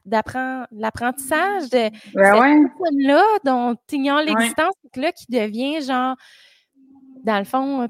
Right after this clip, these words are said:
Speaker 1: ta plus grande préoccupation, là, tu sais, je veux dire, ses
Speaker 2: Ouais,
Speaker 1: besoins,
Speaker 2: exact.
Speaker 1: c'est toi qu'il faut qu'il les comble, puis... Euh, c'est particulier quand même, hein, c'est
Speaker 2: Ouais, ouais,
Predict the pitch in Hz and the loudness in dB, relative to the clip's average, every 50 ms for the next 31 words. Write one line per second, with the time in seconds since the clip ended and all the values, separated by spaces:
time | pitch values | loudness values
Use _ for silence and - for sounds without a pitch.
0 | _ _ _ - 226 208 - - 220 233 220 220 240 240 - - 233 226 220 - | _ _ _ -4 -2 -2 -2 -4 -8 -6 -4 -6 -6 -6 -6 -6 -6 -6 -6 -6
1 | - 240 220 214 208 - 311 370 427 415 370 359 - - 330 320 302 285 269 220 | -6 -4 -4 -4 -6 -6 -8 -8 -8 -8 -10 -10 -10 -10 -8 -8 -6 -6 -8 -8
2 | 214 220 233 196 220 262 262 - - 247 214 208 208 214 208 190 185 185 190 190 | -8 -10 -8 -6 -6 -8 -6 -6 -6 -6 -4 -2 -2 -2 -2 -2 -2 -2 0 0
3 | 180 190 196 _ 214 - _ _ - 262 262 277 - - - - 247 240 - - | 0 -2 -2 _ -14 -20 _ _ -6 -6 -6 -6 -8 -12 -12 -10 -10 -10 -8 -8
4 | 233 226 220 214 202 _ - 247 247 262 277 285 277 269 247 - - - 226 220 | -8 -8 -8 -8 -8 _ -4 -4 -2 -4 -4 -6 -8 -8 -10 -12 -12 -10 -8 -8
5 | 214 208 202 208 202 - _ _ _ _ _ _ _ - - 220 - - 285 311 | -6 -6 -6 -8 -8 -10 _ _ _ _ _ _ _ -12 -12 -10 -6 -4 -6 -6
6 | - - - - - _ - 247 226 220 214 240 262 254 - 226 208 208 220 233 | -6 -8 -16 -20 -18 _ -10 -8 -6 -4 -4 -4 -6 -6 -8 -8 -8 -8 -8 -6
7 | 247 254 247 240 240 247 247 247 - - - 220 208 202 202 202 220 233 240 233 | -6 -6 -6 -8 -8 -8 -10 -12 -14 -18 -16 -14 -12 -10 -6 -4 -4 -2 -2 -2
8 | 233 | -4